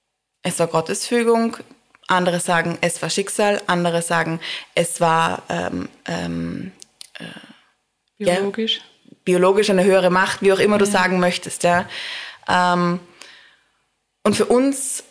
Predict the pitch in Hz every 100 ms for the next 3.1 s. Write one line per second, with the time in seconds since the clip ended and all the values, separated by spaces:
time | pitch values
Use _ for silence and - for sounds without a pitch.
0 | _ - 190 180 - - 170 - - -
1 | - - - - - - _ _ - 214
2 | 226 220 - - 240 226 220 220 214 214